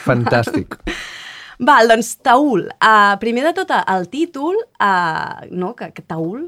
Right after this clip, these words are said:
Speaker 2: jo almenys la paraula no la coneixia.
Speaker 1: Jo tampoc.
Speaker 2: De fet, ah,
Speaker 1: Surt de
Speaker 2: en
Speaker 1: l'Alcover Moll?
Speaker 2: Ai, no ho sé. <laughs>
Speaker 1: <laughs> Mirem-ho.
Speaker 2: Mira. De fet,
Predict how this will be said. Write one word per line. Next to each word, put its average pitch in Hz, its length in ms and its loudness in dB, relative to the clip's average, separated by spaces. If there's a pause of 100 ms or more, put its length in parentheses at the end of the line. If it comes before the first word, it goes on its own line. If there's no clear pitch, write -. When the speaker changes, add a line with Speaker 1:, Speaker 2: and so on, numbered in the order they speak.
Speaker 2:
jo 175 220 -2
almenys 196 260 0
la 233 100 0
paraula 185 380 -2
no 208 80 -6
la 190 100 -4
coneixia. 165 380 -4
Speaker 1:
Jo 131 80 4
tampoc. 110 480 -2 (400)
Speaker 2:
De 214 240 0
fet, 220 320 -4
ah, 240 160 4
Speaker 1:
Surt 151 160 4
de 160 80 6
Speaker 2:
en 185 80 4
Speaker 1:
l'Alcover 120 320 0
Moll? 147 220 -4 (580)
Speaker 2:
Ai, 214 100 -6
no 196 140 -2
ho 170 80 -14
sé. - 220 -16 (360)
<laughs> 320 380 -4
Speaker 1:
<laughs> - 320 -4
Mirem-ho. 262 400 0
Speaker 2:
Mira. 208 220 0 (680)
De 220 160 2
fet, 349 300 -4